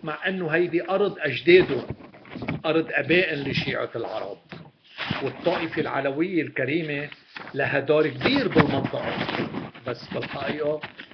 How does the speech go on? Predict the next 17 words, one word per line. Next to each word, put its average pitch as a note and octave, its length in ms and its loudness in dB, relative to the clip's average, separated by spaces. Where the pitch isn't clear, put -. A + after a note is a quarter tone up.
ما E3+ 140 0
عندهم G#3 400 2
أي F#3+ 320 0
أصول F3+ 460 4
شيعية، A2 480 -4
خلينا D#3 360 -8
نكون E3+ 280 -8
واضحين D#3 440 -2
فيه. F#2+ 300 -12
ولكن C#3 520 -2
نحن A#2+ 380 -10
كان C#3 300 -4
كل C4 340 -6
أملنا B2+ 640 -4
إنه C#3+ 240 -6
شيعة D#3 520 -6
لبنان، D#3+ 580 -6